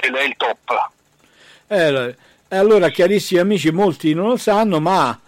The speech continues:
Speaker 2: eh, io, Lorenzo sarà al T T G, ma ci sarò anch'io, andremo come Radio Vacanze, come testata giornalistica,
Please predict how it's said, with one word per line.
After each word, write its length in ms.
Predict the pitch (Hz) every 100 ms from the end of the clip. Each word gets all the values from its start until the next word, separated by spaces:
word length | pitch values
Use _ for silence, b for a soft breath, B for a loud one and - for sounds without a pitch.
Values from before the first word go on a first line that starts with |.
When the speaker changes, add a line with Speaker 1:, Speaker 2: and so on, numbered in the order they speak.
| b b b
Speaker 2:
eh, 200 | 156 143
io, 180 | 170 151
Lorenzo 440 | 151 170 220 156
sarà 240 | 143 156 160
al 120 | 147
T 160 | 165 143
T 160 | 160
G, 160 | 139 160
ma 140 | 143
ci 160 | 131 156
sarò 320 | 170 170 208
anch'io, 420 | 226 226 277 285
andremo 440 | 190 160 185 170 156
come 220 | 165 165
Radio 260 | 165 165 175
Vacanze, 480 | 185 240 247 -
come 280 | 147 170 160
testata 500 | - 160 - 180 165
giornalistica, 1000 | 139 160 165 190 240 - - 226 269